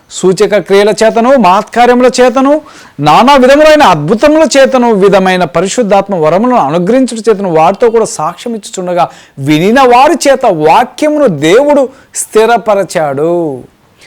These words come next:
దేవుని వాక్యము స్థిరపరచబడింది. ఎప్పుడు? వారు సూచక్రియలు, మహత్కార్యాలు, నానా విధమైన అద్భుతాలు, పరిశుద్ధాత్మ వరములను అనుగ్రహించే చేత దేవుని వాక్యము స్థిరపరచబడింది. దేవుని వాక్యము స్థిరపరచబడిన తర్వాత, దేవుని వాక్యము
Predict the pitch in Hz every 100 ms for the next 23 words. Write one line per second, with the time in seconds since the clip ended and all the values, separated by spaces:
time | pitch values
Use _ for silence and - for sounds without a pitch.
0 | _ 147 214 294 330 302 294 285 311 294
1 | - 277 277 277 269 254 220 214 285 302
2 | 302 - - 190 220 220 196 - - 254
3 | 233 269 220 247 233 254 220 247 240 254
4 | 247 240 233 254 240 233 254 233 240 240
5 | 240 226 208 202 262 247 254 240 247 240
6 | 254 269 220 240 240 240 240 - - -
7 | - 139 139 160 233 277 311 330 320 311
8 | 302 143 185 262 254 349 302 294 220 226
9 | 220 - 156 139 165 185 147 185 285 302
10 | 311 277 226 254 262 254 240 - 208 196
11 | 196 165 151 113 113 - - - 139 180
12 | 196 196 196 208 - 233 226 214 220 254
13 | 254 254 277 294 277 277 285 285 202 202
14 | 226 220 214 233 233 262 262